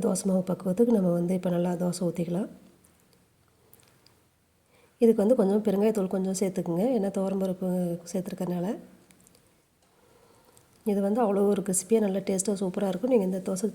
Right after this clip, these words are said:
ட்ரை பண்ணி பாருங்க. இதுக்கு நம்ம உளுந்தம் பருப்பே சேர்க்கல. கொஞ்சம் சாஃப்ட்டா வேணும், இந்த மாதிரி கொஞ்சம் மொத்தமா ஊத்திக்கலாம். நம்மளுக்கு வந்து இன்னும் கிறிஸ்பியா வேணும்னா, கொஞ்சம், இன்னும் கொஞ்சம் லேசா ஊத்துனோம்னா, நல்லா, நல்லா மொறு மொறுன்னு நல்லா நம்ம தோசை சூப்பரா, கிறிஸ்பியா, நல்லா டேஸ்ட்டா வரும்.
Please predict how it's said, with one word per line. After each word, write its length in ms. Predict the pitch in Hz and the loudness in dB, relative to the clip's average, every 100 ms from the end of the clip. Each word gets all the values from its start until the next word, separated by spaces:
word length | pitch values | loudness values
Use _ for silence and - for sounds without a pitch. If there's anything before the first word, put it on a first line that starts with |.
| - | -2
ட்ரை 100 | 180 | -2
பண்ணி 140 | 190 190 | 0 -2
பாருங்க. 260 | 180 202 | 0 2
இதுக்கு 200 | 240 220 | 2 2
நம்ம 140 | 185 180 | 0 0
உளுந்தம் 220 | 180 196 | 0 0
பருப்பே 220 | 196 190 208 - | -2 0 0 0
சேர்க்கல. 320 | 165 170 175 247 - - - - _ _ _ _ _ _ _ _ _ _ _ _ _ _ _ _ _ _ _ _ _ - | 0 0 0 0 -4 -20 -20 -20 _ _ _ _ _ _ _ _ _ _ _ _ _ _ _ _ _ _ _ _ _ -2
கொஞ்சம் 220 | 208 208 | 2 2
சாஃப்ட்டா 300 | 220 196 190 233 | 2 0 2 4
வேணும், 200 | 214 285 | 4 4
இந்த 100 | 240 | 2
மாதிரி 140 | 196 208 | 2 2
கொஞ்சம் 260 | 202 202 208 | 0 0 -2
மொத்தமா 220 | 202 202 208 | -2 0 0
ஊத்திக்கலாம். 360 | 190 196 277 | 0 -2 0
நம்மளுக்கு 260 | 269 196 190 | 0 0 2
வந்து 120 | 202 | 2
இன்னும் 140 | 214 214 | 2 2
கிறிஸ்பியா 320 | 190 - 220 208 | -2 0 2 4
வேணும்னா, 200 | 190 240 | 2 0
கொஞ்சம், 280 | 277 208 208 | 0 0 0
இன்னும் 180 | 190 196 | 0 0
கொஞ்சம் 220 | 202 202 | 0 0
லேசா 240 | 202 196 214 196 | 0 2 2 0
ஊத்துனோம்னா, 360 | 185 202 240 269 | -2 0 0 2
நல்லா, 200 | 190 196 196 | 0 0 -2
நல்லா 140 | 196 190 - - - - - - - - | -2 -4 -8 -20 -20 -20 -20 -20 -20 -2
மொறு 160 | 202 202 | 0 2
மொறுன்னு 240 | 196 233 233 | 2 4 4
நல்லா 160 | 196 | 4
நம்ம 200 | 202 196 190 190 185 | 2 0 0 0 -2
தோசை 220 | 190 196 - | -2 -4 -4
சூப்பரா, 240 | 196 185 196 | -6 -4 -2
கிறிஸ்பியா, 300 | 190 180 208 190 | -2 -2 -2 0
நல்லா 160 | 180 185 | 0 -2
டேஸ்ட்டா 300 | 185 180 196 | -2 -2 -2
வரும். 260 | 175 175 294 | -2 -2 -4